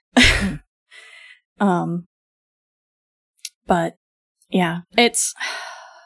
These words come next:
Speaker 1: I love this book. This book is part of why I love just, like, Wump and Hurt Comfort, because you learn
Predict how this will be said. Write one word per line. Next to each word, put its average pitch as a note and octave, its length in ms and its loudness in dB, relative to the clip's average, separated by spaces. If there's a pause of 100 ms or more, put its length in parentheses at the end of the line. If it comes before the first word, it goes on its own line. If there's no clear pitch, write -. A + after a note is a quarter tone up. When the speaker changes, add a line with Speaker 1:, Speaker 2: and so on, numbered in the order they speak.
(440)
Speaker 1:
I A#3 80 4
love C#4 160 4
this D4+ 140 0
book. - 380 0
This A#3 180 2
book C4 180 0
is B3+ 80 0
part B3 180 2
of A#3+ 100 2
why A#3+ 160 6
I A3+ 120 4
love A3 460 0 (180)
just, - 180 -12
like, A3 280 0 (120)
Wump A#3 520 2
and G#3+ 160 2
Hurt - 240 0
Comfort, C4+ 500 2 (520)
because A3+ 400 2
you A#3 200 2 (240)
learn A#3 720 4